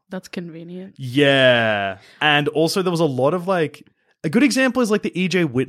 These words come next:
Speaker 2: matches. Like, a lot of, like, the players just clearly turning it on when they had to, but, like, not really. Like, as in
Speaker 1: Mm.
Speaker 2: everyone was just like,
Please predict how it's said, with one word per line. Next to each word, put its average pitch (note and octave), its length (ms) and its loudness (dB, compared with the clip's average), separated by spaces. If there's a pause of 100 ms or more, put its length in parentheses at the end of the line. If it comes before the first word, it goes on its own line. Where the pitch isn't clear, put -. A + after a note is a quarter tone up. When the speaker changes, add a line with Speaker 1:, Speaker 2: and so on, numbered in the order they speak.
(140)
Speaker 2:
matches. G3 420 -2
Like, F#3+ 140 2
a F3+ 40 0
lot D3 240 2
of, D3 180 -2
like, C#3+ 200 2
the C3+ 80 -4
players B2+ 480 0
just - 180 -4
clearly C3+ 420 0
turning A#2+ 380 0
it A2+ 80 -2
on A2 200 2
when G#2+ 100 -4
they G#2 100 -4
had G#2+ 240 -2
to, A2 260 -2
but, G2+ 140 -4
like, G#2 260 0
not A#2 280 0
really. A#2+ 420 2
Like, A2 160 -2
as G3 100 -2
in A2+ 100 -2
Speaker 1:
Mm. - 20 -6
Speaker 2:
everyone A2+ 240 -2
was A2 80 -6
just A2 120 -8
like, G2+ 260 -6